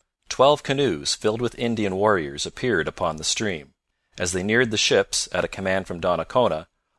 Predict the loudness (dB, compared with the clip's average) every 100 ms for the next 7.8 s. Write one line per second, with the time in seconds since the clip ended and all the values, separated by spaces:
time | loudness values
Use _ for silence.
0 | _ 6 6 6 4 6 8 8 6 -2
1 | 0 0 0 -2 0 -2 -6 _ -8 -8
2 | -4 -6 -4 2 2 4 0 0 0 0
3 | 0 2 2 0 -2 -2 2 4 4 0
4 | -6 -12 _ _ _ _ _ -4 -4 2
5 | 4 4 2 0 -2 -2 2 2 2 2
6 | 2 6 6 6 2 0 0 -6 -2 -2
7 | -2 -4 -4 -2 -2 -2 -4 -12